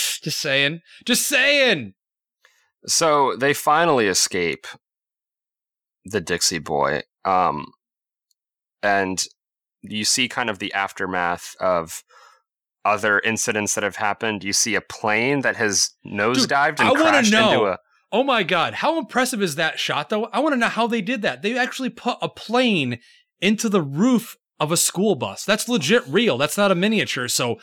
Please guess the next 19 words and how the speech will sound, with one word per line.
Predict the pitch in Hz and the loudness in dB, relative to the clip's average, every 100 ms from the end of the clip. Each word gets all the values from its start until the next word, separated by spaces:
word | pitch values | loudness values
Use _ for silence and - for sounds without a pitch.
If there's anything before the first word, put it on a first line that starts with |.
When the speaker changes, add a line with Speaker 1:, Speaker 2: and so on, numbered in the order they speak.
| - - | -18 -10
Speaker 1:
how | - 233 | 2 4
the | 233 | 4
hell | 190 214 196 | 2 0 2
did | 190 | 2
they | 190 165 | 2 2
do | 151 202 190 | 4 4 2
that? | 92 - - - _ _ _ _ _ - | -2 -8 -16 -20 _ _ _ _ _ -12
Speaker 2:
Uh, | 98 | -10
they | 98 110 | -4 -2
built | 101 110 160 - | 0 0 0 0
it, | 87 71 | -2 0
I, | 87 87 | -2 0
I'm | 92 | -2
assuming. | 90 - 113 139 | -2 -2 0 0
Speaker 1:
That's | 190 220 | 0 2
so | - 214 214 | 2 2 2
amazing, | 170 175 170 107 98 | 2 2 0 -4 -10
dude. | 92 98 117 _ _ _ _ - | -12 -14 -16 _ _ _ _ -6
Speaker 2:
Uh, | 95 95 92 90 | 0 2 2 0